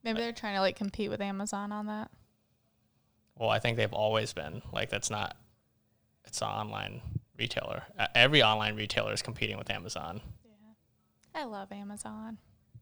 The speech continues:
Speaker 2: It's just that, you know, they have the resources to do it better than everybody else.
Speaker 1: True story. Like, I think it's so cool seeing, like,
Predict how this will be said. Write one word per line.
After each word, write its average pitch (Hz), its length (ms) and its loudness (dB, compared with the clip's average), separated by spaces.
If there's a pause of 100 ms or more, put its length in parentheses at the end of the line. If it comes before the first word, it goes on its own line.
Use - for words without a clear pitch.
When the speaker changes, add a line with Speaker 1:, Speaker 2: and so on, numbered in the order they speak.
(500)
Speaker 2:
It's - 120 -4
just 117 160 4
that, 113 320 6
you 117 100 6
know, 107 320 -2 (120)
they 127 140 12
have 131 220 12
the 127 100 8
resources 120 680 6
to - 100 2
do 117 180 6
it 110 120 2
better 117 240 8
than 107 120 -2
everybody 104 440 -2
else. 101 400 -2 (1500)
Speaker 1:
True 277 220 0
story. 202 640 0 (520)
Like, 233 140 2
I 226 140 8
think 320 160 -4
it's 349 160 -4
so 226 300 4
cool 214 400 0
seeing, 220 400 0
like, 202 260 2